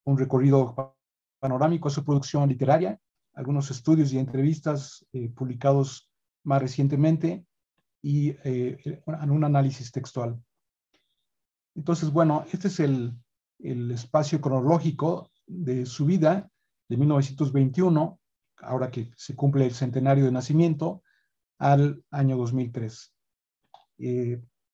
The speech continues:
bueno, es interesante empezar observando que, eh, Augusto Monterroso nació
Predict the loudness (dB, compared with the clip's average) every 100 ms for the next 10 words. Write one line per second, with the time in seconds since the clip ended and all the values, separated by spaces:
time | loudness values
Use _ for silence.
0 | _ _ _ _ _ 2 4 2 -4 _
1 | _ _ _ _ _ _ _ _ _ _
2 | -6 -2 4 4 6 2 4 4 4 2
3 | -4 -2 -2 -4 -6 _ _ _ -6 -4
4 | 2 6 6 8 4 2 0 0 0 -4
5 | _ _ _ _ _ -8 -6 -2 0 0
6 | 2 2 4 2 4 4 4 4 2 2
7 | 0